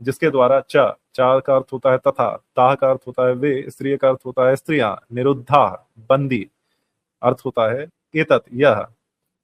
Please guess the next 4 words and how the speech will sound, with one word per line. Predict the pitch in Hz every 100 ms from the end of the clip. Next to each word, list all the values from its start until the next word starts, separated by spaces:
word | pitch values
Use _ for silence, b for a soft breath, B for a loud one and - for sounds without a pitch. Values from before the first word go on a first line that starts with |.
| _ _ _ _ _ _ -
आचक्ष्व, | 127 139 170 - - 117 - _ _ _ -
कहिए, | 156 151 117 98 110 _ 131
विक्रम, | 135 147 160 120 95 _ -
शौर्य, | - 156 139 104 107